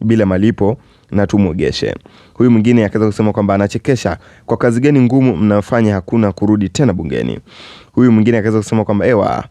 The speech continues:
shift ya asubuhi tumekuja kuleta taharuki kama isemavyo semaji la serikali." Haya, mwingine akaweza kusema kwamba, "Leo ndio nimeelewa maana ya ponjoro ile ya Gwajima." Huyu mwingine akaweza kusema kwamba, "Ila watu eti ponjoro, eh,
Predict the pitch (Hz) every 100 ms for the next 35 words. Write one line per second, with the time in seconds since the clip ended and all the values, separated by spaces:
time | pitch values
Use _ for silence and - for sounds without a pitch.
0 | _ _ - 139 127 113 104 113 117 110
1 | - 92 - 131 110 - 101 95 101 90
2 | 101 98 101 107 92 - 110 92 - -
3 | - 98 95 90 - 95 78 62 64 -
4 | - - - - - - - - - -
5 | - 98 82 101 107 113 104 110 101 110
6 | 104 104 101 104 131 113 110 101 98 _
7 | - - 107 104 101 117 107 104 107 98
8 | 92 98 98 104 98 98 98 85 67 92
9 | 69 60 50 - _ _ _ - _ 131
10 | 131 113 113 120 107 113 107 104 110 101
11 | 107 95 123 110 123 - - 123 - 98
12 | 92 113 113 85 - _ _ - - -
13 | 269